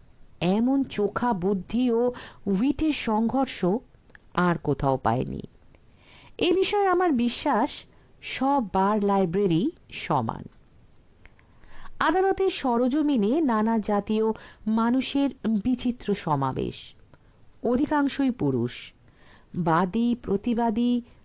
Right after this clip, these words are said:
আসামি, ফরিয়াদি, সাক্ষী, উকিল, মুন্সি, তদবিরকারী, পাটোয়ারি। কেউ ছোটাছুটি করছে, কেউ মোকদ্দমা জিতে ঢোল পিটোচ্ছে,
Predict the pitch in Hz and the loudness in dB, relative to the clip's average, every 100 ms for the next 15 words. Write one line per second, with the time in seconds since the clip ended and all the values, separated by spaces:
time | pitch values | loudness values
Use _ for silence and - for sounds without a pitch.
0 | - - 180 202 - 240 226 226 226 226 | -20 -4 -2 0 0 0 2 2 0 -2
1 | - 214 240 240 226 233 247 240 - - | -2 0 0 0 0 0 -2 -4 -12 -20
2 | - - - 269 - - 285 277 247 247 | -18 -10 -2 -2 -2 -4 0 2 2 -2
3 | - 285 285 285 - - _ - 170 208 | -2 0 0 -2 -12 -20 _ -8 -2 0
4 | 233 226 - 254 254 247 - - - 226 | 0 -2 -2 0 0 -2 -16 -20 -8 -2
5 | 240 190 247 - 233 233 240 240 175 196 | -2 0 -2 -2 -2 0 0 2 0 2
6 | 233 233 233 226 226 - - - - - | 0 0 2 0 -2 -8 -20 -20 -20 -20
7 | - - - - 403 403 320 339 339 330 | -20 -20 -18 -2 -2 0 0 0 -2 -4
8 | - 311 - - 330 - - - - - | -2 -4 -4 -4 -4 -4 -20 -20 -20 -20
9 | - 208 202 202 - - - 214 233 277 | -4 0 0 -2 -8 -20 -12 -2 0 0
10 | 349 - 349 339 285 247 247 196 277 - | 0 0 2 2 0 0 0 0 -2 -4
11 | - - 180 220 185 143 139 - 131 - | -20 -10 -4 0 0 0 -4 -4 -8 -8
12 | - | -14